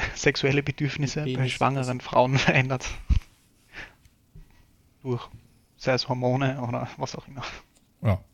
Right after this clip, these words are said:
Speaker 1: Und du hast gemeint, <laughs> du könntest dich vielleicht ein bisschen, oder du hast gemeint, wir verschieben das einmal auf nächste oder übernächste Folge.
Speaker 3: Genau.
Speaker 1: Jo.
Speaker 3: Weil da haben wir, glaub ich, schon
Speaker 1: Genau.
Speaker 3: fast zwei Stunden recorded und haben gedacht, okay, das jetzt auch noch aufmachen.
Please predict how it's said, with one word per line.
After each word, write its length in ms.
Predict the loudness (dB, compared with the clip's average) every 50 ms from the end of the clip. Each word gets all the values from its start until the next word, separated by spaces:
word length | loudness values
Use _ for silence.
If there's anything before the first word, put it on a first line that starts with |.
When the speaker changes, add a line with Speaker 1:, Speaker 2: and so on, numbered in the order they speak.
| _ _ _ _ _
Speaker 1:
Und 180 | -14 -2 0 2
du 120 | 4 4
hast 140 | 4 2 2
gemeint, 420 | -2 0 0 0 0 0 -4 -12 -20 _
<laughs> 80 | _ -2
du 300 | 0 0 0 -2 -4 -4 -8 -14 -14 -16 -20 -20 _
könntest 360 | -8 -8 -4 -2 -2 -4 -2 -4
dich 220 | -6 -6 -6 -8 -10
vielleicht 340 | -2 0 0 0 0 -2 -6
ein 80 | -6 -8
bisschen, 260 | -6 -6 -6 -4 0
oder 140 | 2 2 2
du 140 | 0 -2 -6 -8 -8
hast 160 | -10 -8 -6
gemeint, 300 | -2 -2 0 -2 -2 -4
wir 80 | -6 -6
verschieben 460 | -6 -6 -4 -2 -2 -2 -2 -2 -4
das 120 | -4 -4 -4
einmal 200 | -6 -6 -6 -8
auf 60 | -10 -10 _ -8
nächste 280 | -8 -8 -6 -4 -6 -4
oder 120 | -4 -2
übernächste 360 | -2 -4 -4 -4 -6 -8 -8
Folge. 300 | -10 -8 -8 -6 -6 -6 -8 -8 _ _ _ _ -20 -20 -20 -20 -20 -20 -20 -20 -16 -14 -10 -8 -8 -8 -8 -12 _ _ _ _ _ -20 -20 -20 -20 _ _ 2
Speaker 3:
Genau. 340 | 6 8 8 10 8 6 4 0 _ _ _ _ -20 -20 -16 -12
Speaker 1:
Jo. 140 | -10 -10 -10 -12 -16 -16 -4 2
Speaker 3:
Weil 160 | 6 8 8
da 80 | 10 10
haben 100 | 10 10
wir, 80 | 8 8
glaub 200 | 6 6 6 6
ich, 60 | 4
schon 100 | 2 -2 -6 0
Speaker 1:
Genau. 120 | 4 4
Speaker 3:
fast 160 | 4 4 4
zwei 140 | 4 4 4
Stunden 260 | 6 8 8 8 10
recorded 440 | 8 8 6 6 6 8 8 8 6
und 60 | 6
haben 80 | 6 6
gedacht, 200 | 6 4 4 2
okay, 160 | 0 2 2 4
das 160 | 6 6 6
jetzt 120 | 6 6
auch 60 | 6
noch 120 | 6 6 6
aufmachen. 520 | 4 2 2 4 4 4 6 6 4 2